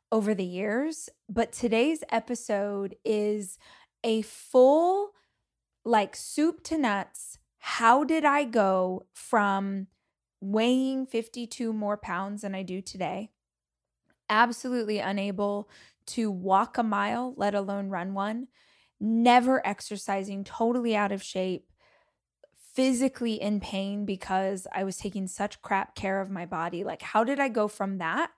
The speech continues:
to running marathons? How did I go from that to climbing a mountain? It's not the traditional route. It's not, I did not grow up. I would never have called myself an athlete. And if that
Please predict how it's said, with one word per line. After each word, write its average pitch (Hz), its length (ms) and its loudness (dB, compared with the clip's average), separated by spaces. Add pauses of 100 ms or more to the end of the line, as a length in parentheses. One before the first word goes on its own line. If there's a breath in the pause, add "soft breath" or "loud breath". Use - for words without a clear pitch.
(480)
to 233 120 -4
running 202 300 2
marathons? - 720 -10
How 214 160 0
did 220 140 0
I 233 60 4
go 220 160 0
from 196 260 -4
that 208 360 2
to - 80 -16
climbing 208 360 -6
a 196 40 -6
mountain? - 400 -12 (1200)
It's 233 240 0
not 220 360 0
the 262 80 0
traditional 214 520 -6
route. 240 340 2 (100)
It's 214 300 -4
not, 214 400 -2 (420)
I 208 140 4
did 208 500 0
not 202 520 -2
grow 208 240 2
up. 190 240 0
I 202 80 2
would 190 260 -4
never 196 380 -4
have 190 240 -8
called 190 200 -4
myself 185 440 -8
an 190 120 -8
athlete. 233 640 -4 (320 loud breath)
And 226 160 2
if 220 180 -2
that 220 380 4